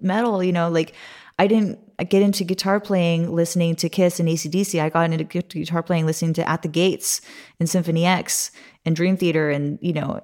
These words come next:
and In Flames. So, you know, I'm learning these inverted, you know, Swedish sounding chords instead of learning twelve bar blues.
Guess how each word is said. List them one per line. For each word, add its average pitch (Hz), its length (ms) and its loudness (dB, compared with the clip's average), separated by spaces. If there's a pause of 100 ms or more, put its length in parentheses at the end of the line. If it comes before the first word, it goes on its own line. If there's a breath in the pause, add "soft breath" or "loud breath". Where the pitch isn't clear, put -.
(160)
and 156 460 -2 (160)
In 180 160 4
Flames. 180 600 0 (320 loud breath)
So, 175 300 4
you 175 100 2
know, 160 100 2
I'm 160 180 2
learning 170 240 2
these 160 200 0
inverted, 165 840 4 (400)
you 160 220 2
know, 147 140 0
Swedish 175 500 -2
sounding 165 320 2
chords 196 480 2
instead 170 460 0
of 165 120 -2
learning 156 500 -2
twelve 160 280 -2
bar 151 140 0
blues. 175 480 0